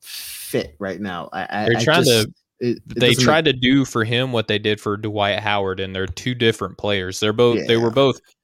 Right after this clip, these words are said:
Speaker 2: physically freakish at their age, right? But they're not the same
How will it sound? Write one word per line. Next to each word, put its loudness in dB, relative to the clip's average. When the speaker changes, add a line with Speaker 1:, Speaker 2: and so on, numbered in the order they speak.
Speaker 2:
physically 0
freakish -2
at 0
their -2
age, -2
right? 2
But 0
they're 4
not 2
the 2
same -2